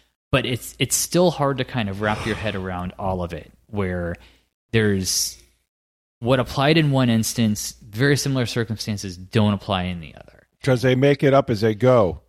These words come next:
Speaker 2: As simple as that. And, and I, and I'm telling you, here's the other thing I thought about. And I know you've written about this too, uh,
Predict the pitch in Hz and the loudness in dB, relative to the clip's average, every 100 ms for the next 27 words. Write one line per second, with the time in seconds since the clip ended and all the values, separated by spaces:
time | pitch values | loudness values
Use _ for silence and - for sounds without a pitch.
0 | _ _ _ _ _ - 131 - 147 143 | _ _ _ _ _ -10 -6 0 2 4
1 | 127 107 127 117 92 - _ - 135 139 | 2 4 4 4 0 -6 _ 0 2 4
2 | 151 143 - 147 135 127 165 165 156 127 | 2 2 2 2 2 2 4 4 4 2
3 | 120 165 156 165 151 127 110 101 95 104 | 4 4 4 4 2 0 0 0 2 2
4 | 98 95 87 - _ _ _ _ _ _ | 2 0 -2 -6 _ _ _ _ _ _
5 | _ 135 107 110 117 110 110 120 110 104 | _ -2 2 4 4 4 2 0 2 0
6 | - 120 - 131 104 90 - 98 90 82 | 2 0 2 4 4 2 -2 0 2 2